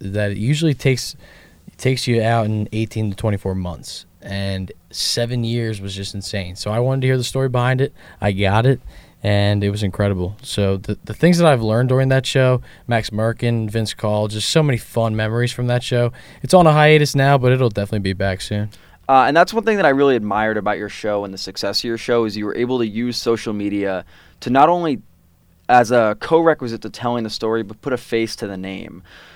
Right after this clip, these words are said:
Speaker 2: So how do you feel that social media played into the success of your podcast and the success of Let's Talk You?
Speaker 1: It, it played into the success of it because it gave people a face to the voice, which is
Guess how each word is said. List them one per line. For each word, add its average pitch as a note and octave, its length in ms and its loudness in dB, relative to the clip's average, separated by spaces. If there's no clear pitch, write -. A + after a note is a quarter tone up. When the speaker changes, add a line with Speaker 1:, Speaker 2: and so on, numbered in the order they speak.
Speaker 2:
So - 140 2
how C#3 160 4
do G3 60 -2
you F#3+ 80 0
feel D#3 220 4
that B2+ 140 2
social B2+ 320 0
media A2 260 0
played A2 260 -2
into A2 280 -2
the F#2+ 80 -10
success - 720 -6
of F#2 260 -12
your G2 140 -10
podcast F#2 600 -10
and F#2+ 120 -16
the - 20 -12
success - 480 -4
of F2+ 140 -12
Let's F2+ 200 -8
Talk E2+ 260 -12
You? - 200 -14
Speaker 1:
It, D#3+ 240 -2
it F3 140 0
played G#3 240 2
into A3 240 -2
the F3 100 -2
success C#3 500 -2
of D#3 160 0
it C3+ 140 -8
because A#2+ 420 -4
it G2+ 120 -14
gave C3 260 -2
people A#2 460 -6
a A2+ 240 0
face - 720 -8
to B2+ 120 -4
the B2 100 -6
voice, C3+ 420 0
which A#2+ 220 -10
is A#2 160 -6